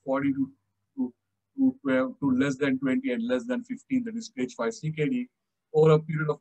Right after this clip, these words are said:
couple of years, we have seen patients falling downhill and requiring dialysis in a short time. If N S A I Ds are, are the insult which may be responsible,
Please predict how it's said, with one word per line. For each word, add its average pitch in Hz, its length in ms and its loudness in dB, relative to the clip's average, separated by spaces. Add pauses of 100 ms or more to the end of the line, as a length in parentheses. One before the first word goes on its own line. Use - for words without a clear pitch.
couple 156 260 -4
of 143 100 -6
years, 160 340 2
we 143 60 -6
have 139 100 -8
seen 139 260 -4
patients 131 380 -4
falling 127 320 0 (520)
downhill 139 460 4
and 123 180 -6
requiring 117 540 -6
dialysis 113 480 -6
in 107 80 -16
a 107 40 -16
short 110 260 -8 (100)
time. 104 180 -8 (600)
If - 180 -20
N 139 120 0
S 151 200 0
A 151 100 4
I 139 120 0
Ds 135 240 2
are, 120 160 -2 (340)
are 123 100 -4
the 120 200 -8
insult 123 420 -4
which 120 220 -6
may 117 80 -8
be 117 80 -12
responsible, 113 720 -8